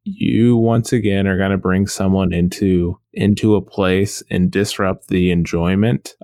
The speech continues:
of something, um, for someone who can't really acknowledge what is going on, or your, your ba-, your parenting can't control it, you shouldn't be able to bring them in there. 'Cause if I'm gonna pay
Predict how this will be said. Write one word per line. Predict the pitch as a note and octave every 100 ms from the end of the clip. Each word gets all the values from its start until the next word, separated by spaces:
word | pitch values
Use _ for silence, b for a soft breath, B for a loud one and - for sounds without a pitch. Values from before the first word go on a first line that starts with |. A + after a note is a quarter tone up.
| -
of | G#2 G2
something, | - A2 G#2 - C3 C3+ C#3+ - _ _ _ -
um, | - F#2
for | F2+ F#2+ F#2+
someone | - G2+ G2
who | G2+ G2 G2 -
can't | - A#2 A2
really | - G#2+ G#2+
acknowledge | F#2+ F#2+ F2+ F#2 F#2+
what | G2 F#2
is | F2+
going | - F#2 F2
on, | F2 F2+ G#2+
or | F2+ -
your, | - - F#2 _
your | - - G2
ba-, | F#2 F2+ - -
your | G#2
parenting | F#2 - G2 F#2 - G2
can't | - F#2 -
control | - F3 - F#2 A2+
it, | D3 F3+ _ _ _
you | - F2+
shouldn't | - A#2+ F2+
be | G2
able | F#2 F#2
to |
bring | F2+ F#2 F#2
them | F2 E2+
in | E2+
there. | E2 D#2 -
'Cause | G2
if | F2+ -
I'm | F#2
gonna | G2 F2+
pay | E2 - A#2 G#2